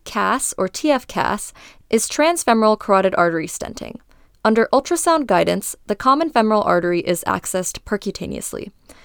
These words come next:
The wire is advanced until the common carotid artery is selectively cannulated. The lesion is transversed, followed by placement of an embolic protection device, and an appropriately sized stent is deployed in the carotid artery.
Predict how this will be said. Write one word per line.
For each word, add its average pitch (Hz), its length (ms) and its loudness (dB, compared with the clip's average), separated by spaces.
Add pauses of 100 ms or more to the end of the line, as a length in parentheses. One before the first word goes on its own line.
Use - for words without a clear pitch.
(220)
The 220 140 0
wire 311 220 6
is 285 120 0
advanced 175 400 0
until 190 220 -2
the 185 80 -2
common 240 340 0
carotid 185 320 0
artery 175 340 2
is 170 120 -4
selectively 185 600 -2
cannulated. - 540 -8 (720)
The 226 80 4
lesion 269 340 2
is 277 140 0
transversed, 165 600 2
followed 285 380 6
by 196 120 6
placement 208 500 0
of 175 140 -2
an 180 60 2
embolic 185 460 4
protection - 420 -6
device, - 440 -8 (520)
and 220 140 4
an 208 40 4
appropriately 285 580 2
sized 180 320 2
stent 180 280 2
is 165 140 -2
deployed 175 400 2
in - 100 -4
the 170 60 -4
carotid 165 400 -2
artery. - 400 -6